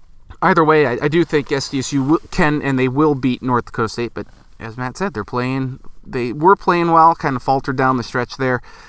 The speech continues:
U S D playing well. Fort Wayne, not so much.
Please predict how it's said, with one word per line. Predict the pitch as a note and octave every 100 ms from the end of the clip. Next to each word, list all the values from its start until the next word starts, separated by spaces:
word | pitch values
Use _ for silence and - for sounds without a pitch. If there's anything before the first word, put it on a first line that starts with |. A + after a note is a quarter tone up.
| -
U | A#2 D3
S | -
D | D3
playing | C3+ C#3+ C3+
well. | C3 C3+ B2+
Fort | - D#3 E3
Wayne, | C#3+ D3 D3 C3+
not | C3 D3 C#3+
so | - D3+
much. | C#3+ C#3 - -